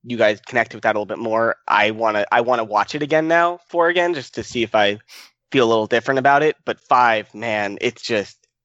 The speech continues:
it's just tough. I, it, I, I think I'm having a bigger reaction just talking about it now than even just watching it, because there's just so many different layers and different ways you can look at this episode, and just,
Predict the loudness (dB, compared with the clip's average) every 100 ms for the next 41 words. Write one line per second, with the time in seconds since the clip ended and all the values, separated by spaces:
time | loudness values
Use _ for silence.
0 | _ _ _ -4 -4 0 -4 -2 0 0
1 | -2 -20 _ 0 2 2 0 -6 -12 -20
2 | _ _ _ _ _ _ _ _ _ _
3 | -6 -4 0 2 2 0 0 -2 0 0
4 | -2 -4 -10 -8 -6 -2 0 0 -2 -14
5 | -16 -6 -4 -4 -2 0 0 2 0 0
6 | -4 -8 -10 -4 -4 -4 -4 -4 -4 -4
7 | -6 -10 -10 -8 -4 0 2 0 0 -2
8 | -2 -4 _ _ -6 0 2 2 0 -2
9 | -4 -2 -4 -2 -2 0 0 -2 -2 -2
10 | -2 -4 0 0 -2 0 0 0 -2 -2
11 | -2 -4